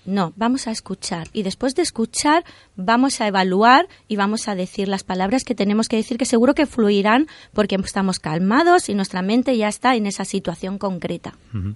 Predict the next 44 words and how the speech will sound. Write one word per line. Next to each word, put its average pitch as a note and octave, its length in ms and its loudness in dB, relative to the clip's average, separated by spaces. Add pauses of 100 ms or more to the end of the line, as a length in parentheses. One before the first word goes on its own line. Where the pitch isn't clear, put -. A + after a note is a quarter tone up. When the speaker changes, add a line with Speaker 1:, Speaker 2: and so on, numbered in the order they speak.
Speaker 2:
Y B2 60 -2
además A2+ 260 4
estamos A#2+ 400 2
en A#2+ 120 -2
el A#2 80 -2
presente, C3+ 360 -2
por B2 120 -2
lo A#2 60 -2
tanto B2 180 -2
estamos B2+ 420 0
centrados A2+ 680 -2
en G2+ 100 -6
esa, G2+ 360 -8
en A2+ 160 -6
esa A2 160 -6
situación. G2 480 -10
Speaker 1:
Efectivamente, G#3+ 680 -2
y A3 60 0
más, A#3 280 0
además, G3+ 320 0
José, A3+ 300 -4
yo G#3 100 -2
que B3+ 100 -4
soy C4 440 2
muy B3+ 140 2
creativa A#3+ 360 2
y G#3+ 40 2
me G3 100 0
gusta G#3 240 0
mucho A#3+ 340 0
la A3 120 0
gente A3 260 -2
creativa, A#3 420 0
vamos A3+ 320 2
a B3+ 40 -2
ponerle A#3 320 0
al F#3 120 0
ambiente G3+ 400 0
que C4 100 -2
tenemos C4+ 480 2 (560)
algo C#4 340 6
creativo, B3 400 2
un C#4+ 100 8
anclaje B3+ 800 4